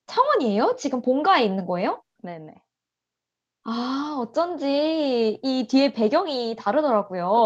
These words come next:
Speaker 2: 그쵸? 오늘은 좀 달랐죠?
Speaker 1: 네, 살짝 달라졌어요.
Speaker 2: <laughs> 오늘은 색다른 배경에서 하고 있습니다. 근데 뭐,
Speaker 1: 아, 많이 이번 주도 바빴나요?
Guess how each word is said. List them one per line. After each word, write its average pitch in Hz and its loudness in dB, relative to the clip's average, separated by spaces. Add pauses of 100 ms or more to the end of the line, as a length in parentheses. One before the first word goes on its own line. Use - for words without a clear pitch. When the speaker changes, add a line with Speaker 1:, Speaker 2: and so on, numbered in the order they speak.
Speaker 2:
그쵸? 208 -2
오늘은 214 -6
좀 220 -8
달랐죠? 185 -10
Speaker 1:
네, 208 0
살짝 427 -12
달라졌어요. 208 -12 (220)
Speaker 2:
<laughs> - -20
오늘은 185 -12
색다른 220 -16
배경에서 175 -18
하고 208 -14
있습니다. - -20 (840)
근데 247 -10
뭐, 190 -8
Speaker 1:
아, 262 4
많이 269 2 (140)
이번 285 -4
주도 302 -6
바빴나요? 240 0